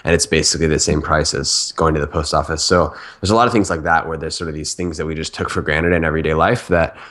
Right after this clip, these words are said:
I'm really excited about seeing, uh, you know, this sort of offline, online combination of their sort of mobile phone becoming a remote control for the physical world,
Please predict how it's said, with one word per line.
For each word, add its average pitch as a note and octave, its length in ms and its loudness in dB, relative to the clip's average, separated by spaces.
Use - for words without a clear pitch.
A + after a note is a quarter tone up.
I'm F2 140 2
really E2+ 200 2
excited D#2+ 380 0
about D2+ 200 0
seeing, D#2 500 -2
uh, D2+ 420 4
you D#2+ 60 -2
know, D#2+ 100 0
this D2+ 180 -2
sort E2 220 0
of D#2 80 -4
offline, E2 480 0
online D2+ 680 -2
combination D2+ 720 -2
of D2 260 -4
their D#2+ 380 2
sort E2 200 0
of D#2 60 2
mobile E2 260 4
phone D#2 280 2
becoming D#2 400 0
a D#2 60 4
remote D#2 240 2
control E2 360 2
for E2+ 120 -2
the E2+ 80 4
physical E2+ 460 2
world, F2+ 380 4